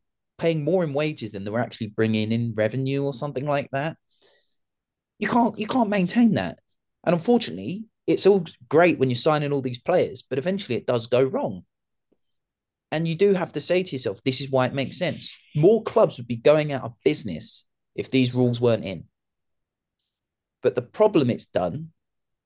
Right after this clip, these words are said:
it's created this divide. This is why I'm its critic, where that unless you're City, unless you're Liverpool, you know, they're the teams that are gonna win the league all the time. Maximum any of the other teams in the top six. So real-,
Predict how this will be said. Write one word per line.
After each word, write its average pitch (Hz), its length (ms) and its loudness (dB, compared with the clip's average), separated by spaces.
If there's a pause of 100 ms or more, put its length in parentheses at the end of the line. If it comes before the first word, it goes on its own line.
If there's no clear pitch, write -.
(480)
it's - 380 -2 (160)
created 165 440 2
this 135 220 -2 (120)
divide. 120 480 4
This 123 180 -4
is 143 80 -10
why 143 160 2
I'm 135 100 -2
its - 100 -8
critic, - 440 -8 (600)
where 104 200 2
that 98 220 2 (600)
unless 120 360 0
you're 185 80 -4
City, 156 560 -4
unless 104 440 -6
you're 160 80 2
Liverpool, 135 760 4
you 131 120 -4
know, 107 160 -4 (260)
they're 170 220 6
the 165 80 -2
teams 151 300 -4
that - 80 0
are 135 40 -2
gonna 127 140 0
win 123 160 0
the 117 60 -2
league 110 220 -4
all 107 100 -6
the 98 80 -10
time. 87 340 -8 (300)
Maximum 127 680 -2 (460)
any 117 200 2
of 113 80 0
the 117 100 4
other 104 140 2
teams 101 240 -8
in 95 60 -12
the 92 60 -10
top 90 220 -8
six. - 280 -4
So 123 200 2 (420)
real-, 202 260 6